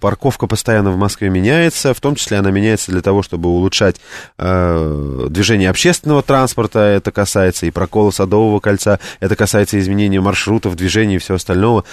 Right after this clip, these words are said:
У вас есть какой-то, ну, может быть, даже своё личное профессиональное наблюдение о том, что городу гораздо легче стало работать с автобусами, потому что, ну, вот, вот, вот так вот изменился.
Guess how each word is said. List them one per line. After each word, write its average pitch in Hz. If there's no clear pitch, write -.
У -
вас 110
есть -
какой-то, 123
ну, 120
может 180
быть, 147
даже 135
своё 135
личное 135
профессиональное 139
наблюдение 110
о 113
том, 120
что -
городу 113
гораздо 110
легче 113
стало 92
работать 92
с -
автобусами, 90
потому 92
что, 90
ну, 87
вот, -
вот, 90
вот 73
так -
вот -
изменился. 69